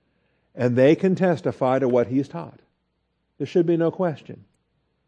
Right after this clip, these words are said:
Should be no question at all. <laughs> Okay?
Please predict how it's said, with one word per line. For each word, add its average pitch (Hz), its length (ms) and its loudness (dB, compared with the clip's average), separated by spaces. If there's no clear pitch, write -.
Should 151 160 -14
be 139 60 -8
no 131 160 -2
question 143 480 -6
at 143 80 -4
all. 127 420 -6
<laughs> - 60 -20
Okay? 170 400 -8